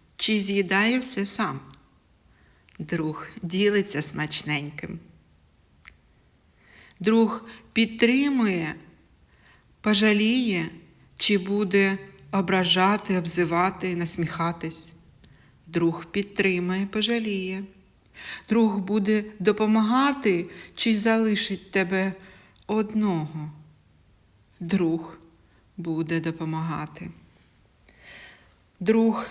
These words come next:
захищає чи ображає? Друг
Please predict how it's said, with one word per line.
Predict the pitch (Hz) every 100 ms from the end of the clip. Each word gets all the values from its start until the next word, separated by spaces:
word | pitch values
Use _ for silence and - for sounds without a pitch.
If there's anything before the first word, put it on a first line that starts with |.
| 202
захищає | 190 220 226 220 - 285 277 208 156 156 - -
чи | - 240
ображає? | 247 240 254 226 214 170 160 160 - - _ _ _ _ _ _ _ _ _ _ _ _ _ _ _ _ _ _ _ _ _ _ _ _ _ _ _ _ _
Друг | 190 170 175 160 165 -